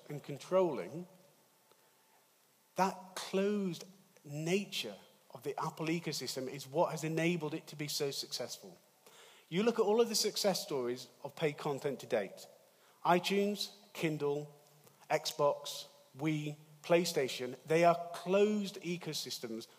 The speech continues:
with complete control. Android <coughs> pointedly tried to be an antidote to close. It's not truly open, but it's semi-open. And, but that lack of control has fragmented the market heavily.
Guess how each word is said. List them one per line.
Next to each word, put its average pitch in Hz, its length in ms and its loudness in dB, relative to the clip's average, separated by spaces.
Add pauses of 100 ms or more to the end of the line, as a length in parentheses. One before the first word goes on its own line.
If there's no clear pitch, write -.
with 139 200 -8
complete 175 680 -4
control. 151 640 -2 (1800)
Android 170 640 4 (140)
<coughs> - 360 10
pointedly 190 500 2
tried 139 320 0
to - 80 -10
be 139 400 -2 (480)
an 175 100 2
antidote 180 540 0
to 131 80 -10
close. 107 440 -4 (240)
It's 175 120 -2
not 254 200 0
truly 151 320 4
open, 107 300 0
but 175 160 2
it's - 180 -4 (340)
semi-open. 127 800 2 (480)
And, 156 120 0 (120)
but - 280 0
that 175 200 -2
lack 185 380 2
of 202 100 -8
control 165 360 0
has 139 140 -8
fragmented 151 640 -2
the 156 60 -4
market 135 380 -2
heavily. 127 460 -4